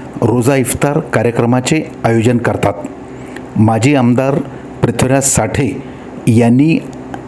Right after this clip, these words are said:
आयोजित केलेल्या रोजा इफ्तार कार्यक्रमात सर्वसामान्य नागरिकापासून सर्व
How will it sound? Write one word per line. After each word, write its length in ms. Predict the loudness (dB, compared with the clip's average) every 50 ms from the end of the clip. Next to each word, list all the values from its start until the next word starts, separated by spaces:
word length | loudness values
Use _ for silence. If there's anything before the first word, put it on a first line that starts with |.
| -14 -12 -6 -4
आयोजित 500 | 0 2 2 2 2 2 0 0 -2 -4 -4 -2
केलेल्या 360 | 0 2 4 4 4 2 2 0 -6 -12 -14 -16 -16 -16 -16 -10 -4 0
रोजा 340 | 0 2 2 2 2 2 2
इफ्तार 400 | 2 0 0 -2 -2 -2 -2 -2
कार्यक्रमात 600 | 0 0 0 0 0 0 2 2 2 2 2 0 -2 -6 -10 -12 -12 -16 -16 -16 -16 -16 -16 -14 -14 -10 -6 -4
सर्वसामान्य 920 | -2 0 2 2 2 2 0 0 0 0 2 2 2 2 4 4 4 4
नागरिकापासून 840 | 4 4 4 4 4 2 2 2 0 0 0 0 0 0 0 0 -2 -4 -8 -12 -16 -16 -16 -16 -16 -14 -16 -14 -8 -4
सर्व 520 | -2 0 0 2 2 2 2 4 4 2